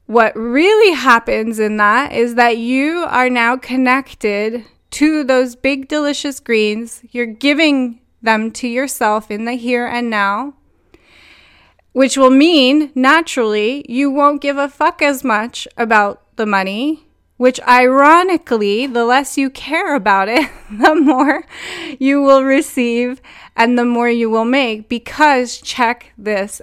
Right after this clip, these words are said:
out. Your business is literally an extension of you.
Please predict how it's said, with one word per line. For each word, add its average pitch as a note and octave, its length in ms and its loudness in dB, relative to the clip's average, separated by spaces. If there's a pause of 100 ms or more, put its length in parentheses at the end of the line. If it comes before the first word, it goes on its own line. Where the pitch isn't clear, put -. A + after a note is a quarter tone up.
out. A#3+ 500 0 (680)
Your A3+ 220 0
business A3+ 880 0
is A3+ 220 -6
literally A3+ 880 0
an A3 160 -6
extension B3+ 920 -2
of A3+ 360 -4
you. G#3+ 520 -6